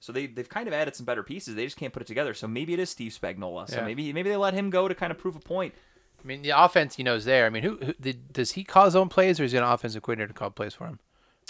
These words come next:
Speaker 1: Uh,
Speaker 2: Re-,
Speaker 1: well, I mean,
Speaker 2: re-
Speaker 1: they have Eric Bieniemy still
Speaker 2: Is he
Speaker 1: there, I
Speaker 2: calling
Speaker 1: think.
Speaker 2: the plays?
Speaker 1: I think he,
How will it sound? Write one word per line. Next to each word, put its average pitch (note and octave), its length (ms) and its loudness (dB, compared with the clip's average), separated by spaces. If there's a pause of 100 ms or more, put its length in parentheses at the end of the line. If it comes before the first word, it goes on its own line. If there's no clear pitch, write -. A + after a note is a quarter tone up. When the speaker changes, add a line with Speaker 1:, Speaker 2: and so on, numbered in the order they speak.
Speaker 1:
Uh, D3 180 0
Speaker 2:
Re-, D3 80 0
Speaker 1:
well, D3+ 80 -2
I D3+ 60 -2
mean, D#3+ 140 -4
Speaker 2:
re- D#3 40 -6
Speaker 1:
they F#3+ 80 -4
have D#3 140 -4
Eric C#3 220 -2 (300)
Bieniemy A2 560 -6
still A2+ 440 -6
Speaker 2:
Is G#2+ 160 -2
he C#3+ 60 0
Speaker 1:
there, C3+ 40 -2
I - 40 -8
Speaker 2:
calling C3 260 4
Speaker 1:
think. A#2 80 -4
Speaker 2:
the - 20 -18
plays? B2 300 2
Speaker 1:
I - 20 -12
think G#3+ 160 -6
he, A2+ 180 -12